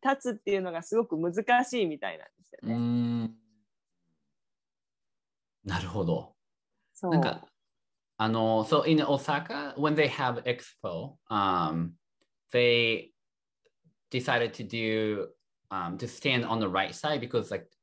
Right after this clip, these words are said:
Speaker 2: lots of people are, are right-handed, like, in the
Speaker 1: うん。
Speaker 2: world. So they just decided to, uh, the standard. But,
Speaker 1: うん。
Speaker 2: um, in Japan, like, people walk on the left side. So which is,
Speaker 1: うん。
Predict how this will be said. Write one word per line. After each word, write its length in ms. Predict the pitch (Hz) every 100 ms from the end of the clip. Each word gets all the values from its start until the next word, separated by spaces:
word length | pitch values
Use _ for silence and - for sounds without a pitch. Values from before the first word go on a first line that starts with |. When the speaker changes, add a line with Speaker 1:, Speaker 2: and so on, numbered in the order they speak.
| _ _
Speaker 2:
lots 280 | 113 120 127
of 120 | 135
people 280 | - 123 117
are, 360 | 107 - 98 -
are 240 | 95 90 87
right-handed, 720 | 101 110 - 90 - 226 - _ _ _ _ _
like, 180 | 113 107
in 80 | 117
the 60 |
Speaker 1:
う 60 | 101
ん。 40 |
Speaker 2:
world. 460 | 92 85 60 71 131
So 120 | 131
they 140 | 117 113
just 280 | 113 -
decided 380 | - 101 107 87
to, 260 | 101 76 - -
uh, 200 | 92 87
the 100 | 87
standard. 560 | - 131 101 64 53 - _ _ _ _
But, 240 | - 185 165
Speaker 1:
う 60 |
ん。 160 | 185 175
Speaker 2:
um, 480 | 92 90 165 156 120 - _ -
in 120 | 135
Japan, 400 | 127 127 - 214
like, 160 | 147 120
people 360 | 151 165 117
walk 280 | 104 110 -
on 140 | 110
the 80 | 101
left 360 | 98 98 87 -
side. 300 | 71 52 73 - _ _ _
So 140 | - 117
which 220 | 139 220
is, 320 | 208 170
Speaker 1:
う 0 |
ん。 20 | 147